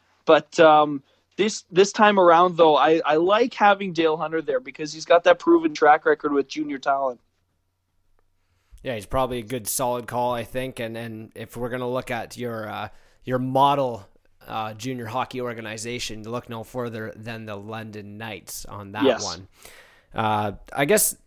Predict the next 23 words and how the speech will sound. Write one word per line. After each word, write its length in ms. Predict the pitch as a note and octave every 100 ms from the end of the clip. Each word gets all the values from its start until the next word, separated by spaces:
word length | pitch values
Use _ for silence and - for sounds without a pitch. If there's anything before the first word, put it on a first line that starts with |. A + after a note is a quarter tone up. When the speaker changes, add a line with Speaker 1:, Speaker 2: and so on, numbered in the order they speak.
| _ _ _ _
Speaker 2:
in, 160 | D3+
in, 240 | D3 C#3+ C3
in 100 | C3+
order 220 | D3 C#3+
to 80 | B2+
wrap 280 | B2+ C3+ B2
things 200 | C#3 A#2+
up 140 | C3
a 40 | B2+
little 180 | B2+ A#2+
bit, 220 | B2 A#2+
I 80 | A#2
think 240 | C3 A#2
we're 220 | A2+ B2+
doing 340 | A#2 B2 A#2+ A#2
a, 280 | A2 A#2 A2
uh, 240 | A2 G#2+
kind 220 | - B2
of 100 | A2+
our 180 | A2 A2
all-decade 680 | F2 A2 G#2+ A2 A2 A2+ A2
and 160 | G#2 G#2
stuff, 440 | - A2 F#2+ -